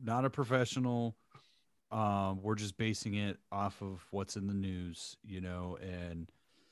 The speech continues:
I hope, you know, we've said this numerous times, I hope he can get healthy and get his career on track and, and develop into, you know, a player.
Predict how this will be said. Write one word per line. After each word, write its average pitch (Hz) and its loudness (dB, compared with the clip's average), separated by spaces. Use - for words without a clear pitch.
I 113 4
hope, 127 8
you 131 6
know, 117 8
we've 107 2
said 110 0
this 101 -4
numerous 107 2
times, 107 0
I 95 -4
hope 98 -2
he 101 -4
can 98 -4
get 90 -2
healthy 123 2
and 101 0
get 101 0
his 92 -4
career 107 -2
on 104 0
track 107 2
and, 90 -4
and 90 -6
develop 101 -2
into, 92 -6
you 95 -8
know, 90 -4
a 80 -6
player. 123 0